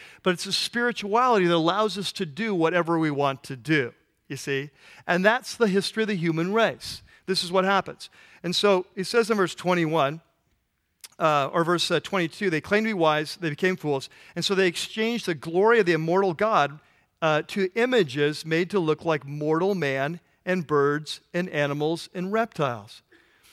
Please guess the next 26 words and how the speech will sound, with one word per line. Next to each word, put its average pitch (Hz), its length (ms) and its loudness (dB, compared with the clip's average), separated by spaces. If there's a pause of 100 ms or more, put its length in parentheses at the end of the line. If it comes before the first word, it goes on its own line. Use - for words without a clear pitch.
So 226 140 -4
what 247 100 6
he 240 60 -4
says 254 400 -4
is, 185 160 4
in 202 140 0
the 196 80 0
history 233 420 -6
of 196 60 -2
the 175 40 -2
human 165 380 -2
race, 165 680 0 (380)
that 185 120 2
in 170 160 -2
general, 220 440 2
the, 156 120 -6 (220)
that 175 180 0
once 208 380 -2
we 233 100 -2
rejected 165 720 -2
the 156 80 -4
knowledge 160 440 0
of 151 40 -6
the 147 60 -6
true 175 300 -6
God, 151 480 -2